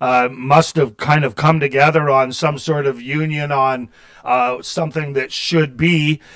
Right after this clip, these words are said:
and it's called Rot in Peaches, right? Three words.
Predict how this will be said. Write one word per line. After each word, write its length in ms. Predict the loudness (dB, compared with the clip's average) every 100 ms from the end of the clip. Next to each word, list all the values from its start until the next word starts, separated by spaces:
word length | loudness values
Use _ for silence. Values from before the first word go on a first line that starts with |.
| -14 -2
and 240 | 2 4
it's 200 | 4 2
called 440 | -2 4 6 4
Rot 720 | -2 -4 2 6 6 4 -6 -14 _ _ _ _ -6
in 560 | 0 4 4 2 -2 -4 _ _ _ _
Peaches, 800 | -4 -2 -2 -4 -10 -10 -12 -14 -16 _ -12
right? 320 | -2 -2 -2
Three 300 | -4 -2 2
words. 540 | 2 0 -4 -10 -16